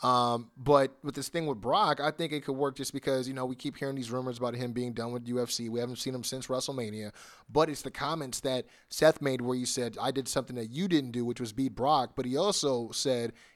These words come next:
in response to A J questioning how he was holding up, was,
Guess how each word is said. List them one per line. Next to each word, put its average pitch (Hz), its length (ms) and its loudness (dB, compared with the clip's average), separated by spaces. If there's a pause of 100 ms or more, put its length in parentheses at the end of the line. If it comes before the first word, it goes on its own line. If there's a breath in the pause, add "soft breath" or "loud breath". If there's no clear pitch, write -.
in 165 140 0
response 151 460 0
to 139 200 0
A 151 100 2
J 143 180 0
questioning 143 520 0
how 135 180 0
he 135 140 -2
was 117 140 -6
holding 127 300 -2
up, 165 240 4
was, 123 240 0